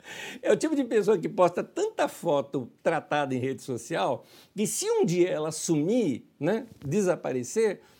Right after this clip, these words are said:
eh, as pessoas vão ter dificuldade de encontrá-la, né, porque não vai conhecer a pessoa com o que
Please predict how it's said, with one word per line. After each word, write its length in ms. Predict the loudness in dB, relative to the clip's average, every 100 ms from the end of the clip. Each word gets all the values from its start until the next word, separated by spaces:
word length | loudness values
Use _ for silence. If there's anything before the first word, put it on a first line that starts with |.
| _ _
eh, 540 | -2 0 0 0 -4 -4
as 160 | -6 -4
pessoas 240 | -2 0
vão 80 | 0
ter 100 | -2
dificuldade 540 | -4 -6 -4 -2 -4
de 100 | -4
encontrá-la, 720 | -4 -2 -4 0 0 0 -2
né, 140 | -4 -4
porque 260 | -4 -2
não 260 | 0 2 4
vai 160 | 4
conhecer 440 | 2 0 0 0 -4
a 60 |
pessoa 500 | -2 -6 -6 0 0
com 180 | 0 -2
o 60 | -2
que 280 | -4 -6